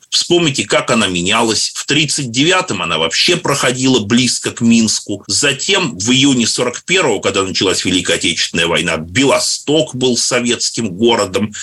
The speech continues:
и граница проходила в районе Августова.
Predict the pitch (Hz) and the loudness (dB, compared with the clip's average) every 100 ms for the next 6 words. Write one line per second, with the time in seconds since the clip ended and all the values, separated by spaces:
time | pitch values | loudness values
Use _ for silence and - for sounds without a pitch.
0 | - - 107 104 101 - - 113 120 117 | -12 -2 0 2 0 -2 -2 0 2 2
1 | 113 107 98 101 104 101 107 101 98 104 | 2 -2 -4 -4 -2 0 2 2 2 2
2 | 113 104 101 104 90 87 - - 82 - | 2 0 0 0 0 -2 -6 -2 -4 -6